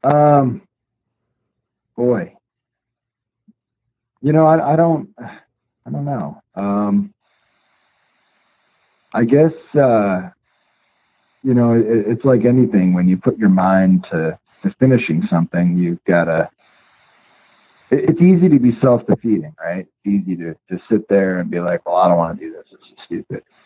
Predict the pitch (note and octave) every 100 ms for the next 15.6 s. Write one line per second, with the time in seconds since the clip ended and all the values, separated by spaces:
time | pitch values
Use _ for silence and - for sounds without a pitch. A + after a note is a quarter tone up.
0 | _ F2+ F#2 F2+ F2+ F2+ F2 F2 F2+ F2
1 | F#2 G2 F#2+ - A2 G2 F#2 F#2+ F#2 F2
2 | _ - F#2+ - _ E2+ E2 - _ G#2+
3 | G#2+ G#2+ D3 D#3 - _ D3 C#3+ B2+ B2+
4 | C#3+ C3+ A2+ G#2 G#2 F#2+ F#2+ F2+ F#2+ F#2+
5 | F#2 - _ _ _ _ _ _ G#2+ A2
6 | C3+ C3+ B2+ G#2+ A2 B2 A#2+ G2+ G2+ G2
7 | G2+ - F2+ F2 G2 G2+ G2 - F2+ F2+
8 | F2+ - F2 F2+ F#2 F2+ - - F#2 A2+
9 | G#2 F2 E2+ F2 F2 F2 F2 - F#2 F2
10 | F2 F#2 F#2 F#2+ - G2 G2 F#2 F2 F2
11 | F2 F2+ _ _ _ _ _ - G#2 _
12 | - G2 G#2 G#2 F#2 F#2+ G2+ F#2+ F#2 -
13 | E2+ D#2+ C2 D#2+ D#2+ _ _ F#2+ F2+ F2+
14 | F#2+ F#2+ F#2 F#2 - - F#2+ F#2 F2+ G2+
15 | G2 F#2 F2+ F2 F2+